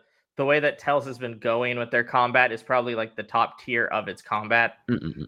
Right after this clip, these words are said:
Speaker 1: But I still feel like it's limited because of how much space is, like, put, put in you with, like, the circle arena areas.
Speaker 2: Ah, okay, okay, okay, okay, okay.
Speaker 1: Um, Granblue Fantasy, you have no circle arenas. You have the entire map to basically fight the enemy at.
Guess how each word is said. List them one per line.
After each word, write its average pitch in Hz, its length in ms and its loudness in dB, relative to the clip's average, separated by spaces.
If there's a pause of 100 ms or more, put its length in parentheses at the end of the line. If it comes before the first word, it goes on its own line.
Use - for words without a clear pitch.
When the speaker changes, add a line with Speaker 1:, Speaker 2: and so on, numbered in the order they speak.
Speaker 1:
But 143 220 4
I 139 80 2
still 156 320 -4
feel 160 140 -4
like 143 180 0
it's 127 180 -8
limited 127 580 -6
because 123 460 -2
of 120 140 -4
how 127 240 2
much 120 280 -4
space 120 380 -2
is, 113 160 -10
like, 110 240 -4 (320)
put, - 320 -2 (220)
put 135 240 0
in 120 100 -6
you 127 140 -4
with, 120 180 0
like, 113 160 0
the 110 80 -6
circle 113 500 0
arena 113 360 -2
areas. 127 440 4
Speaker 2:
Ah, 107 220 8
okay, 82 200 -4
okay, 69 180 -10
okay, 71 180 -14
okay, - 160 -20
okay. - 260 -2
Speaker 1:
Um, 135 260 4
Granblue 156 320 4
Fantasy, 175 340 -2
you 165 100 -4
have 131 120 -2
no 135 120 -2
circle 143 360 -4
arenas. 143 420 -2
You 135 120 0
have 131 140 2
the 123 120 -8
entire 127 440 0
map 113 460 -4
to 135 80 -16
basically 123 400 -6
fight 117 340 -2
the 120 120 -2
enemy 120 280 -2
at. 120 280 2